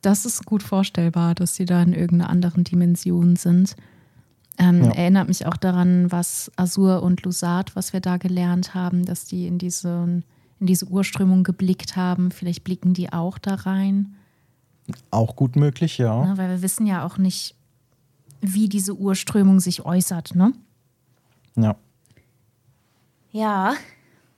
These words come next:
Speaker 2: Also auf jeden Fall, was man halt aus den Zitaten von Azurn rauslesen kann, ist, dass die halt irgendwo reinblicken, was für uns irgendwie nicht da ist.
Speaker 1: Ja.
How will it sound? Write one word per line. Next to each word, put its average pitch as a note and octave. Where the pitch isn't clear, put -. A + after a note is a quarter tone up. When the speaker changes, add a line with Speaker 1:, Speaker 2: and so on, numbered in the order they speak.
Speaker 2:
Also -
auf A#2
jeden B2+
Fall, C3+
was B2
man C#3+
halt B2+
aus B2+
den A#2+
Zitaten B2
von A2+
Azurn A#2+
rauslesen A#2+
kann, B2+
ist, -
dass B2+
die C3+
halt B2+
irgendwo C#3+
reinblicken, B2
was B2
für -
uns C#3+
irgendwie C3+
nicht B2+
da F2+
ist. -
Speaker 1:
Ja. F3